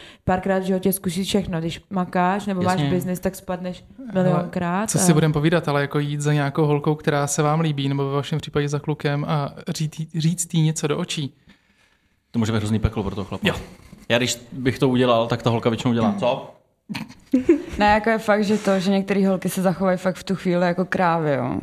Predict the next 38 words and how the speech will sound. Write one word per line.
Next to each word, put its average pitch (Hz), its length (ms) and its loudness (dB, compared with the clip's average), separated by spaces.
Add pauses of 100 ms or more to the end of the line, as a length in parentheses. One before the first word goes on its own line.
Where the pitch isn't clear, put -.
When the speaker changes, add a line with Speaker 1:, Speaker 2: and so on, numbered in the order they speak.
Speaker 4:
Mně 170 140 0
se 170 140 -6
to, 165 220 0
Speaker 2:
Mhm. 156 180 -2
Speaker 4:
mně 180 180 2
se 180 120 -2
to 185 80 0
třeba 190 260 0
stalo, 175 440 0
že 175 120 -2
mi 185 220 2
týpek 180 320 -2
nechal 180 300 0
prostě 175 340 -2
za 175 100 2
stěračem 180 520 0
psaníčko 180 560 0
nebo 175 280 0
to 180 160 -2
a 175 240 0
už 202 160 0
jenom 254 200 4
ze 208 120 -2
zvědavosti, 190 560 -2
jako 180 180 0
jsem 185 160 0
mu 180 200 2
odepsala, 180 540 2
ale 190 140 2
bylo 185 220 2
mi, 190 280 2 (720)
bylo 208 160 2
mi 220 120 0
v 220 40 -8
tu 226 140 -4
chvíli 214 300 0
jako 208 560 0
i 208 100 0